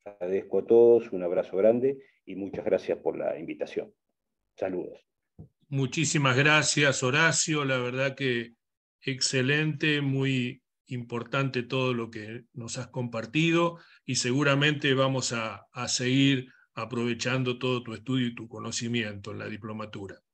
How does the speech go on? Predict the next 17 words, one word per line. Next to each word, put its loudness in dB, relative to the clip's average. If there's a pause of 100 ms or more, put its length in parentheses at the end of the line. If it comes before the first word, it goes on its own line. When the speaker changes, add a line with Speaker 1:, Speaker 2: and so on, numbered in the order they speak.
(400)
Speaker 2:
Vamos 0
a -2
pasar 2
ahora 4
al -4
segundo 2
del, -10 (480)
de -8
los -6
docentes -2
de -4
esta -6
mañana, 2
el -6
embajador -2
Carlos -2
Cherniak, 0